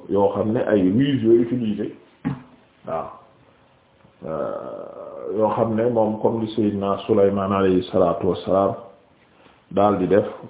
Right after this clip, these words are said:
Kon nag ci kaw noonu ci la ñu yem. Alhamdulillah, jeexal xadiis bi, bi ñëw ñu gis xadiis ba léegi chapitre trois cent soixante-dix, baabul mansuuraati wal mulah. Ñu gis xadiis mille huit cents, non, bi mooy mille huit cent vingt-sept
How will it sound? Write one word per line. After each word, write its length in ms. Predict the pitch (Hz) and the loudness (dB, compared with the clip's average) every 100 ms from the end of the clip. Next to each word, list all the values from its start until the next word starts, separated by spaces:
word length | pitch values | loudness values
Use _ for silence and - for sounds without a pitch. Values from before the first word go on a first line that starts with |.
| - _ _ - - | -20 _ _ -20 -2
Kon 200 | 127 123 | 2 4
nag 220 | 110 107 | 2 2
ci 100 | 147 147 | 0 2
kaw 260 | 143 117 | 4 4
noonu 400 | 107 107 107 101 - | 4 4 4 0 0
ci 100 | 113 | 2
la 100 | 104 | 2
ñu 160 | 104 92 | 2 2
yem. 160 | 92 101 - - _ _ - - - | 0 0 -6 -18 _ _ -20 -18 -6
Alhamdulillah, 580 | - 120 110 110 123 123 | -2 2 4 4 4 4
jeexal 320 | 127 131 113 - | 4 4 2 2
xadiis 240 | 113 113 107 | 2 2 2
bi, 120 | 117 | 4
bi 220 | 131 139 | 4 4
ñëw 160 | 131 123 | 4 4
ñu 80 | 123 | 4
gis 200 | 120 120 | 4 2
xadiis 300 | - 117 117 117 | 4 4 4 4
ba 100 | 123 | 4
léegi 220 | 135 131 | 4 2
chapitre 320 | - 143 160 - | 2 4 4 4
trois 280 | 160 165 160 | 4 4 2
cent 180 | 202 226 - - - - - | 0 0 -8 -16 -18 -18 0
soixante-dix, 540 | 160 160 160 147 143 131 | 2 4 4 4 4 6
baabul 380 | 143 143 139 135 | 4 4 4 6
mansuuraati 640 | 131 135 143 151 160 160 | 4 4 4 6 4 4
wal 240 | 180 196 226 - - - | 6 6 2 -4 -12 -8
mulah. 840 | 95 120 180 262 247 - - - - | -4 2 4 6 6 2 -4 -8 -2
Ñu 140 | 127 | 2
gis 140 | 131 135 | 4 4
xadiis 300 | 110 123 123 | 2 2 2
mille 220 | 120 131 127 | 0 0 4
huit 220 | 120 110 - | 4 2 0
cents, 240 | 117 175 - - _ - - - - _ _ _ _ _ - - - - _ - 80 - - | -2 -2 -10 -20 _ -20 -20 -20 -20 _ _ _ _ _ -12 -12 -12 -20 _ -16 -16 -16 -12
non, 320 | 85 92 120 85 | -8 0 2 2
bi 140 | 95 | 0
mooy 200 | 104 117 | 2 4
mille 760 | 110 120 127 123 120 131 135 131 | 4 4 4 2 2 4 6 6
huit 140 | 120 117 | 6 4
cent 140 | 151 | 0
vingt-sept 400 | 147 160 156 101 | 2 0 0 -2